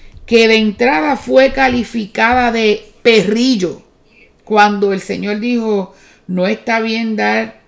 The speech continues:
el pan de los hijos a los perrillos". De allí vino esa mujer, de Tiro, de Sidón, de allá,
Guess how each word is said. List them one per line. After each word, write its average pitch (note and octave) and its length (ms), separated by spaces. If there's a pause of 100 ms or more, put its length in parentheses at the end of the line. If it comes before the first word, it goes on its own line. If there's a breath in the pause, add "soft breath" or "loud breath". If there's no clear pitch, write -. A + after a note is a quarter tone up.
(120)
el F#3+ 220 (120)
pan G3+ 480 (280)
de F#3+ 180
los F3+ 240
hijos G#3 380
a F#3 140
los E3 140
perrillos". - 840 (1400 soft breath)
De F#3 240
allí F#3+ 320
vino A#3 280
esa G3+ 220
mujer, F#3 580
de - 180
Tiro, F#3+ 420
de D#3+ 100
Sidón, E3 560
de D3 120
allá, F3 340